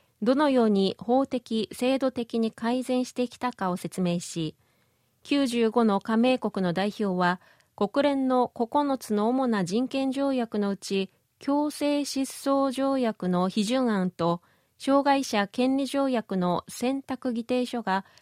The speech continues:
国会本会議で可決されるなどの成果を評価しました。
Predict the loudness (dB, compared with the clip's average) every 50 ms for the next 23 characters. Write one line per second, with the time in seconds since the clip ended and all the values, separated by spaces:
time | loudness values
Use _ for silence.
0 | _ _ -2 0 0 0 -2 _ -2 -2 0 0 0 0 0 0 0 0 -2 -4
1 | -4 -2 -2 -2 -4 -4 -4 -4 -4 -6 -10 -8 -4 -4 -6 -6 -6 -8 -4 -4
2 | -2 -2 -2 -2 0 0 0 -2 0 0 0 0 -2 -2 -4 -4 -4 -4 -4 -4
3 | -2 0 0 0 -2 -4 -4 -6 -6 -6 -6 -8 -8 -8 -8 -8 -8 -10 -10 -10
4 | -12